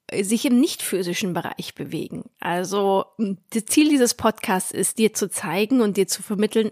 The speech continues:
auf wie viele unterschiedlichen Art und Weisen du Lust und Ekstase erleben kannst und dich vertrauter mit der Kraft deiner Sexualität zu machen. Und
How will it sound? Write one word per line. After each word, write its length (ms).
auf 380
wie 180
viele 380
unterschiedlichen 1040
Art 240
und 220
Weisen 460
du 120
Lust 480
und 200
Ekstase 540
erleben 380
kannst 420
und 540
dich 280
vertrauter 1040
mit 380
der 140
Kraft 400
deiner 160
Sexualität 640
zu 140
machen. 420
Und 640